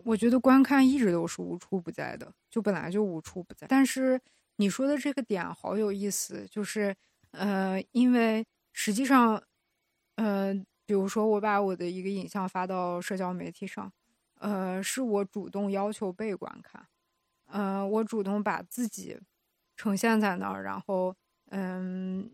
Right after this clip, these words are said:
一个人打开我的 Facebook，他只要是我好友，他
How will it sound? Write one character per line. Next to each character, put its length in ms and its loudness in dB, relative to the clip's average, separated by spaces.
一 140 -4
个 120 6
人 220 2
打 160 4
开 220 -6
我 180 -4
的 100 -8
Facebook， 840 -8
他 180 -8
只 120 -12
要 100 -10
是 140 -14
我 140 -8
好 240 -10
友， 220 -8
他 320 -16